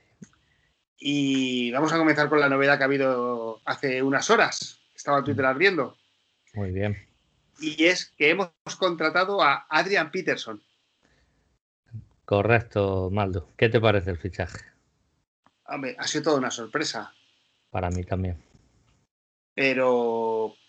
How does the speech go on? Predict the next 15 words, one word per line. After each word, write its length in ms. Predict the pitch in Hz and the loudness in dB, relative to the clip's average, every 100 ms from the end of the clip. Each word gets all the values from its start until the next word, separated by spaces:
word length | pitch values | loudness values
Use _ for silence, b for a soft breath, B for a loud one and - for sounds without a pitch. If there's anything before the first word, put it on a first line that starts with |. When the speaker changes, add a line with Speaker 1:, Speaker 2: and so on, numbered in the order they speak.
| _ _ | _ _
Speaker 1:
bueno, 180 | 139 156 | -2 -2
sus 180 | 156 131 | -2 -4
mejores 360 | 123 151 156 | -2 0 2
años 180 | 160 170 | 2 0
fueron 260 | 175 190 156 | 0 -2 2
con 140 | 139 | 4
Darrell 280 | 135 127 123 | 6 4 2
Bevell. 420 | 160 165 117 107 _ _ _ _ _ _ _ | 2 2 0 -4 _ _ _ _ _ _ _
Por 120 | 117 | -8
tanto, 200 | 131 131 147 | -2 0 2
aquí 160 | 135 135 | 2 4
hay 60 | 160 | 6
una 100 | 160 | 6
relación 320 | 143 143 127 | 4 -2 -4
personal. 460 | 127 127 127 113 | -4 -4 -8 -8